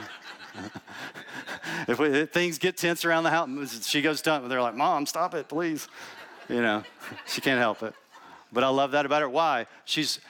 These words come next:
she's bringing edification in that moment so that she can then respond <laughs> the way she needs to respond or press into what she needs to press into, right? Same for me. If you're feeling kinda tense, just go speak in tongues for a while.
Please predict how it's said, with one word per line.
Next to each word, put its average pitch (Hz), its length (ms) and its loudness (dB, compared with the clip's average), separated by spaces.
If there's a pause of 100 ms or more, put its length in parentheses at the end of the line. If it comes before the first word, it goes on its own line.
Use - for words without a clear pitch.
(140)
she's - 220 0
bringing 160 360 4
edification 139 1080 0 (540)
in 143 160 4
that 135 200 2
moment 143 640 2
so - 160 -2
that 135 120 -2
she 156 200 2
can 139 160 0
then 131 160 2
respond 123 540 0
<laughs> - 0 -
the 120 60 -4
way 117 120 -2
she - 180 -2
needs 131 140 2
to 123 100 -4
respond 123 560 0 (400)
or 139 140 2
press 165 360 0
into 151 200 2
what 147 140 0
she - 100 0
needs 147 160 2
to 151 80 0
press 143 320 0
into, 170 280 -2
right? 123 300 2
Same 156 240 2
for 147 160 0
me. 139 280 2 (880)
If 127 160 -2
you're 175 240 4
feeling 180 400 2
kinda 156 240 2
tense, - 680 0 (640)
just 127 220 -2
go 180 100 2
speak 156 260 0
in 135 80 2
tongues 127 300 0
for 110 160 -4
a 104 60 -2
while. 92 300 -4